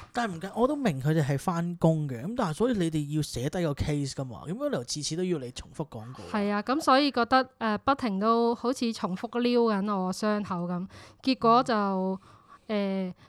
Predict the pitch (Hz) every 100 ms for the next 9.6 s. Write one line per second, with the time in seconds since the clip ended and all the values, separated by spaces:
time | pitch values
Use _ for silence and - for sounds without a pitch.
0 | _ 247 311 269 202 262 254 208 208 208
1 | 220 - - 214 247 269 - 175 175 180
2 | 180 214 220 214 190 180 170 170 - _
3 | _ _ _ _ - 185 - 160 135 117
4 | - 196 220 220 202 254 220 196 214 214
5 | 208 170 165 170 - _ _ _ _ _
6 | - 190 262 240 - 214 - 160 147 151
7 | 165 156 147 190 185 117 147 156 143 127
8 | 131 127 117 104 120 - - - 254 -
9 | 247 240 240 233 226